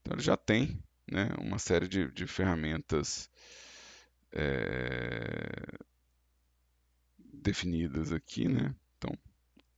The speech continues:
é meio bom pra acessar. Então, eu uso isso aqui. E eu também vou usar as pré-definições de outro pincel, né? Então, eu tenho o pincel padrão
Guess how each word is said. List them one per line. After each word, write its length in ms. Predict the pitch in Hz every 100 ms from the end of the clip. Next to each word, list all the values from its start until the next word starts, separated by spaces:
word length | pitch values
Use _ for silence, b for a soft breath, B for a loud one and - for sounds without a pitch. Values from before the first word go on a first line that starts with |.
| _
é 80 | -
meio 220 | 90 95
bom 200 | 101 87 - 80 - _ _ _
pra 160 | -
acessar. 420 | 80 - - - - 160 _ _ _ _ - _ _ _ _ _ _ _ - - _ b b b b b _ _ _
Então, 240 | - - -
eu 100 | -
uso 260 | 92 87 92
isso 140 | -
aqui. 300 | 120 - 135 - _ - - - b b -
E 60 |
eu 60 | -
também 220 | 151 143
vou 140 | 143
usar 160 | 139 131
as 140 | 131
pré-definições 1000 | - 120 117 - 123 120 - 101 110 - -
de 260 | - 110
outro 320 | 107 101 107 -
pincel, 540 | 117 117 - 73 60
né? 140 | 65
Então, 260 | 73 73 80
eu 40 |
tenho 200 | 85 90
o 40 | 87
pincel 440 | - 95 - 80
padrão 580 | - 85 82 78 78 50